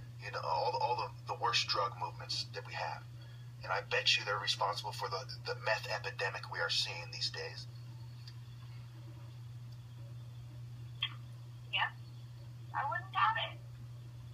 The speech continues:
Speaker 2: You know, all your life you're told that you don't fit in, and then you wanna fit in so bad that you'll just try anything, right? You know, I've seen it. I've seen it all kinds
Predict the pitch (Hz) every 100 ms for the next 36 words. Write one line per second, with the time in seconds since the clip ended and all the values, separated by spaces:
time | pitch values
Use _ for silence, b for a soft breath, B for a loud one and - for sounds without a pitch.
0 | - - - - 311 - - 247 240 285
1 | 285 285 311 - 277 - 285 269 - -
2 | - 240 226 - - - - - - -
3 | - - - - 208 214 226 233 226 220
4 | 214 - 269 277 285 - 311 285 - -
5 | - - - 262 240 - - - 294 -
6 | - - - - - - 120 - - -
7 | 143 139 - - - - - - - -
8 | - - - - - - - - 269 269
9 | 262 - - - - - - - - -
10 | - - - - - - 932 960 906 906
11 | 906 906 -